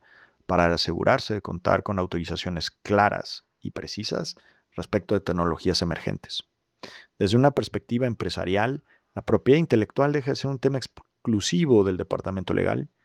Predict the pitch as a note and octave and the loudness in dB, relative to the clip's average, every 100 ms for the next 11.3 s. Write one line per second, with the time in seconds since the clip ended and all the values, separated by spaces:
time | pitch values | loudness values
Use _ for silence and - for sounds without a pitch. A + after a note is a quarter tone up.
0 | _ _ _ _ _ F2 F2 F2 F2+ F#2+ | _ _ _ _ _ -6 -4 0 2 2
1 | - G2 F#2+ F2+ G2+ F2+ A2+ A2+ G#2+ - | 2 -2 -2 -2 -4 -2 -2 -2 -8 -4
2 | F2+ F2 E2+ F#2+ G#2 - F#2+ - G2+ - | 0 0 0 0 0 -2 -10 -10 -12 -14
3 | _ _ _ _ _ _ _ - - - | _ _ _ _ _ _ _ -20 -20 -10
4 | - - E3+ G3+ C#3+ B2 A2+ A2 - _ | -6 -2 0 0 0 -2 -6 -8 -12 _
5 | _ _ _ _ _ _ _ A#2+ A2 G2+ | _ _ _ _ _ _ _ 2 4 2
6 | F#2 F2+ - E2+ E2 - _ _ - - | 0 -2 0 -4 -4 -8 _ _ -20 -20
7 | - _ _ _ _ _ _ _ _ _ | -20 _ _ _ _ _ _ _ _ _
8 | _ A2+ - - E3+ C#3 B2+ C#3+ B2+ B2+ | _ 2 2 4 4 4 0 -2 -2 -4
9 | B2+ B2+ A2 B2+ - C3+ C#3 - _ - | -4 -6 0 -2 0 -2 -2 -8 _ -2
10 | G2+ - - - G#2 G2 - F#2+ G#2+ G#2 | 0 -4 -8 -2 0 2 0 0 0 -2
11 | - G2+ | -6 -8